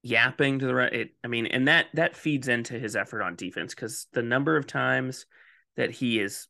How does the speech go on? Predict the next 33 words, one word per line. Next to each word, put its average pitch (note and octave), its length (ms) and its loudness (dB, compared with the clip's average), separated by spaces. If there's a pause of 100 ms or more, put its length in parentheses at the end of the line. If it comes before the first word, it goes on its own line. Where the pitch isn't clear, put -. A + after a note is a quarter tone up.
stuck - 540 0 (1080)
complaining B2 600 0
to B2+ 100 4
a B2 60 4
ref A#2 320 2
and A2+ 160 -8
the G#2 60 -4
other A2 240 0
team A2 240 -6
has G#2+ 140 -4
a F#2 80 -4
four, A2 420 -4
has A#2+ 180 -8
a - 60 -8
five G#2 260 0
on G2+ 140 -6
four F#2 420 -6 (180)
going G#2 240 -2
the G2+ 120 -4
other G#2+ 180 -4
way. F#2 400 -4 (720)
Um, F#2+ 480 -2 (840)
all F3 260 4
of D3+ 60 6
those D3 200 6
things A2+ 260 -4
contributed G#2+ 760 -4
to - 120 -10
just - 400 -6
this - 460 -8 (180)
malaise, G#2 920 -2 (100)
this, - 460 -6 (760)
um, G#2 560 -6